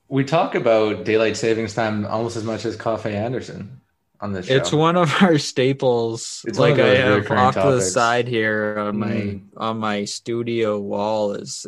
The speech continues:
Speaker 2: uh, in case <laughs> we run out of material, I've got a
Speaker 1: Right.
Speaker 2: few staples. Uh, just start talking about Cafe Anderson, daylight savings time. Uh, I mean, what else we got? We've, there's probably a couple others that some of the listeners could name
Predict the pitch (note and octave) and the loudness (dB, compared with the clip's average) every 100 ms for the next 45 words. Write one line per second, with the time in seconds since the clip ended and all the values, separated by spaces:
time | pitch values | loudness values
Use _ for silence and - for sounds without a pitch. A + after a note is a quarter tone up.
0 | - G#2 G#2 C#3+ B2+ C#3+ C#3 D#3 - D3 | -10 -8 -6 -6 -2 -2 -2 -4 -6 -4
1 | C3+ C3+ C3+ B2+ A#2+ A2+ - A#2+ B2+ A2+ | -2 -2 0 -2 -4 -8 -8 -4 -2 -2
2 | A2+ A2 G2 F#2 F2+ G#2 A#2 G#2 A#2+ A2+ | -4 -4 -4 -4 -4 -8 -10 -12 -14 -12
3 | B2 A2+ A2 - - - - G#2+ G#2+ G#2+ | -8 -8 -8 -16 -20 -20 -10 -4 -4 -6
4 | A2+ - A#2 - A2+ A2+ A#2 A2 A2 A2+ | -8 -6 -4 -4 -6 -8 -8 -10 -10 -8
5 | A2+ - A2 A2 A2 - A2+ G#2+ G#2+ A2 | -8 -8 -10 -8 -10 -12 -12 -8 -8 -10
6 | _ - _ _ - A2 A2+ A2 G#2+ - | _ -20 _ _ -10 -4 -2 -4 -6 -12
7 | - G#2+ G#2+ A2 G#2+ - - G#2 G#2 G#2 | -10 -6 -4 -4 -8 -10 -14 -10 -8 -6
8 | G#2 G#2+ _ _ _ _ - G2+ G2 G2+ | -6 -8 _ _ _ _ -16 -12 -10 -10
9 | G2 G2 G2+ A2 A2 A2 A2 A2 C3 - | -10 -12 -12 -14 -10 -8 -6 -8 -10 -14
10 | A2+ G#2+ A2+ A2+ - B2+ A#2+ - A2+ A#2+ | -10 -8 -8 -10 -8 -6 -6 -6 -2 0
11 | C3 C#3+ D3 C#3+ B2+ - - - G#2+ A2 | 0 -2 0 0 -2 -4 -8 -4 -4 -4
12 | A2 A2 - G#2 - A#2+ G#2 A2 - - | -4 -4 -4 -10 -10 -8 -6 -8 -10 -14
13 | A2+ C#3 - A2+ G#2+ G#2+ G#2+ G#2+ G#2 G#2 | -14 -14 -14 -12 -10 -10 -8 -8 -8 -10